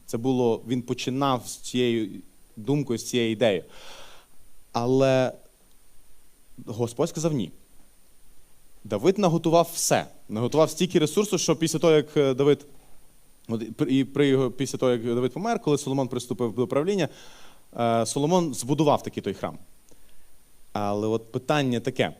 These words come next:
чи міг би встигти Давид збудувати? Ну, я не впевнений, що в-, чи міг би в-, прям встигти до кінця, але він міг точно почати. І тут контекст Давида, він не казав Богові: "Та я ще трошки поживу,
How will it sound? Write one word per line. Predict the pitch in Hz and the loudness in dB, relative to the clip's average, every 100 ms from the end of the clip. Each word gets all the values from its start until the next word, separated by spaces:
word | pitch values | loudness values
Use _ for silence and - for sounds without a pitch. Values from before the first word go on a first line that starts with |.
| - - - - - | -20 -20 -20 -20 -8
чи | - 147 | -2 2
міг | 160 226 | 6 6
би | 165 160 | 6 2
встигти | - - - 240 - - | 2 -6 0 4 4 2
Давид | 131 120 107 | 2 2 0
збудувати? | 101 113 101 85 - - - - - - - - - | -2 -2 0 0 -4 -16 -20 -20 -20 -20 -20 -20 -14
Ну, | 170 151 | -10 0
я | 131 | 2
не | 147 | 4
впевнений, | 147 160 151 147 | 2 2 2 0
що | 147 | -2
в-, | 117 - | -6 -12
чи | - 151 | -4 -2
міг | 147 | -2
би | 135 | -4
в-, | - | -4
прям | 143 117 | -4 -2
встигти | 110 - - - 170 - 147 | -4 -4 -2 4 4 4 -2
до | 143 | 0
кінця, | 196 196 | 2 4
але | 156 | 4
він | 170 | 4
міг | 165 - | 2 0
точно | - 170 - - 143 | 2 2 2 -4 -4
почати. | 135 131 143 117 - - - - - - - | -4 -2 0 -2 -4 -16 -16 -16 -16 -14 -8
І | - 156 | 0 0
тут | - - 214 202 | -2 -4 0 2
контекст | 185 170 185 147 | 2 4 4 4
Давида, | 135 165 165 | 2 4 6
він | 147 175 | 4 4
не | 170 | 4
казав | 165 156 202 | 4 6 4
Богові: | 165 175 151 135 | 6 4 4 0
"Та | 175 151 - - - - - - - | -4 -6 -20 -20 -20 -18 -18 -20 -8
я | 175 | -6
ще | - | -2
трошки | 170 160 151 | -2 -2 -2
поживу, | 160 156 185 202 | 0 2 2 2